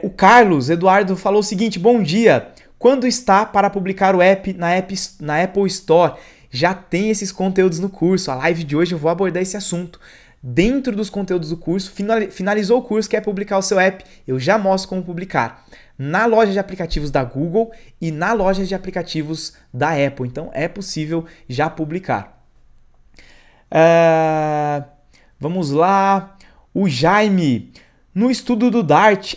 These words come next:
a tela do Dartpad ficou com muito zoom e a movimentação pra cima e pra baixo atrapalhava um pouco o entendimento."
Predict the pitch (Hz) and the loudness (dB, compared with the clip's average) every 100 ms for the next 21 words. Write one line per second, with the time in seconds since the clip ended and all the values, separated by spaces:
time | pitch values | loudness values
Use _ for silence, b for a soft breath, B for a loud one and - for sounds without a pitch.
0 | - 170 220 233 196 208 196 - 196 202 | -10 -2 2 4 4 2 0 2 2 2
1 | 196 190 196 208 208 208 196 185 208 220 | -4 -2 2 2 2 -2 -2 0 -2 -4
2 | - 220 151 127 185 214 143 120 b b | -6 -6 -4 0 0 2 -2 -6 b b
3 | - 160 185 196 202 190 190 185 190 185 | -2 0 2 0 -2 -2 -2 -2 -4 -2
4 | 170 190 196 165 151 190 190 175 170 180 | -4 -4 -2 -2 2 2 0 -4 -8 -2
5 | 175 180 180 170 170 175 - 185 B B | 0 0 -2 -2 0 0 -2 -6 B B
6 | - 151 180 185 190 170 180 156 170 165 | -6 -2 -2 -2 -4 -2 -2 -2 -2 -4
7 | - 131 110 | -6 -8 -8